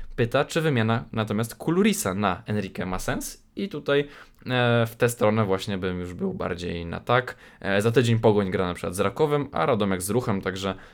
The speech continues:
e, zakładam, że Enrique tym bardziej ma jeszcze więcej,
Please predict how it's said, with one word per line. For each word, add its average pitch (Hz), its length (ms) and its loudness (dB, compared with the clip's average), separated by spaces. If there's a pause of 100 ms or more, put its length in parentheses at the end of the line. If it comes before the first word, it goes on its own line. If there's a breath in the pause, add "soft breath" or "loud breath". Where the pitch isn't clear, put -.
e, 90 200 -4
zakładam, 92 400 -4
że 98 120 0
Enrique 95 400 -4 (100)
tym 127 160 0
bardziej 98 400 0 (280 loud breath)
ma 90 360 -4 (120)
jeszcze 90 320 -6
więcej, 82 440 -10